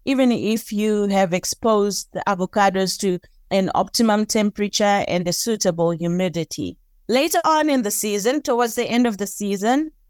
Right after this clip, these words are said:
you are looking, sometimes you just buy an avocado, you put it in your fruit bowl,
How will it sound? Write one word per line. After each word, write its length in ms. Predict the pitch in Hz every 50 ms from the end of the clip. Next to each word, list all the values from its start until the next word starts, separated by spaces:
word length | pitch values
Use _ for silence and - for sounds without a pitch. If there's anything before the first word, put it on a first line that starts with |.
| _ -
you 140 | - 214 208
are 180 | - 220 233 233
looking, 340 | 240 233 240 - 254 240 226
sometimes 640 | - 254 247 262 - 254 240 240 240 240 196 196
you 80 | 196 190
just 260 | 190 208 196 - 175
buy 200 | 190 196 208 226
an 120 | 233 220
avocado, 560 | 220 208 208 202 196 - - 220 208 202 196
you 180 | 208 196 185 185
put 280 | - - - - 240 208
it 140 | 233 - -
in 180 | 160 214 220
your 120 | 214 208 196
fruit 340 | - - 247 240 196 - -
bowl, 380 | 190 202 196 202 208 208 208